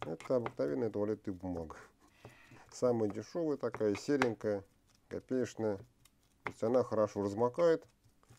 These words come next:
хорошо размалывается миксером или блендером.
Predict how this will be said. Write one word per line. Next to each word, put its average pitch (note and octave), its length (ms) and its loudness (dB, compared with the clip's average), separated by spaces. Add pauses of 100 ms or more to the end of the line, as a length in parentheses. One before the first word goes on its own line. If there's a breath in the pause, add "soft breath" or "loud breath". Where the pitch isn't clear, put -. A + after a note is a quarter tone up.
(320 soft breath)
хорошо A2 400 0
размалывается G2 800 2
миксером F#2 540 -2
или E2+ 200 -2 (440)
блендером. C3+ 560 2